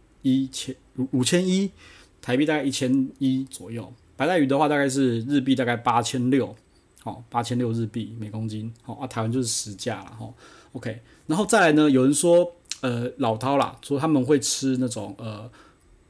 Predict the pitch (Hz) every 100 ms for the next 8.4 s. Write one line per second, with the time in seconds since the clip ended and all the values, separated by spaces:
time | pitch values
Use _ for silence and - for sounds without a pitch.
0 | - - 185 165 - 185 160 151 147 123
1 | 143 165 127 127 139 139 - 123 120 107
2 | 120 110 98 - 107 104 - - _ _
3 | _ _ _ - 120 113 110 - - -
4 | - - 117 117 131 131 117 113 107 110
5 | - - - - 107 104 101 101 104 -
6 | _ _ _ 170 180 123 104 110 - 113
7 | - - - 123 120 110 110 - - -
8 | _ 185 165